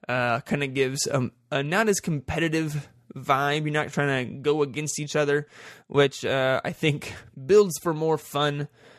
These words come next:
Uh, for me, I don't, I'm not always about, "Hey, I wanna win this game." I think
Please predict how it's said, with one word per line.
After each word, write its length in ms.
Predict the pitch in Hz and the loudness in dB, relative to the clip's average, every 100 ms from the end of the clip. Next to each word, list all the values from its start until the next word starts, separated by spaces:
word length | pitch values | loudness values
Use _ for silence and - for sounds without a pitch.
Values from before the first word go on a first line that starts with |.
| - - | -12 -4
Uh, 280 | 131 131 | 0 0
for 180 | 135 147 | 0 -2
me, 300 | 143 143 139 | 0 0 2
I 80 | 127 | 2
don't, 240 | 147 131 - | 0 -2 -6
I'm 100 | 147 | -4
not 160 | 147 139 | 0 0
always 320 | 135 135 135 | 2 0 0
about, 340 | 131 127 - - | 0 0 -2 -2
"Hey, 400 | 170 170 156 123 | 2 2 2 0
I 60 | 143 | 0
wanna 200 | 139 131 | -2 -2
win 180 | 127 | -2
this 140 | 123 - | -2 -2
game." 320 | 127 123 120 | -2 0 -2
I 60 | - | -2
think 260 | 131 127 | 0 -2